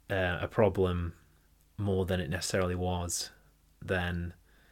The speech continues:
I, yeah. You know, does that make sense? I think it makes sense. They are, they are, like, I'm, I'm, <sighs> I'm exaggerating it. I feel like I'm exaggerating it,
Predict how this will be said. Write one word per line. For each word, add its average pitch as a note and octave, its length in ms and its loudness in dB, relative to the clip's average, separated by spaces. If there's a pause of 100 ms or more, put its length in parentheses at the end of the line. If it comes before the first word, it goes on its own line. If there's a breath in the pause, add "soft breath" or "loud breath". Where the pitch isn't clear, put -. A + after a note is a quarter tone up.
(760 soft breath)
I, F#2+ 300 0
yeah. E2+ 300 0 (680 loud breath)
You A#2+ 100 4
know, C3 80 8
does C3 60 6
that C#3+ 80 8
make C#3 160 6
sense? C3+ 300 2
I C3 60 -2
think B2 140 2
it F#2+ 40 -2
makes E2 220 -6
sense. F2 260 -8
They G#2+ 160 -2
are, G2+ 140 2
they A2+ 160 6
are, G#2+ 120 4
like, F#2+ 260 2
I'm, G2 340 0
I'm, G2 300 -2 (1400 loud breath)
<sighs> - 240 -2
I'm A#2 140 6
exaggerating G#2 920 6
it. F2 160 -6
I - 60 -8
feel A2 160 2
like G2 180 2
I'm F#2 80 -6
exaggerating E2+ 640 -4
it, - 120 -12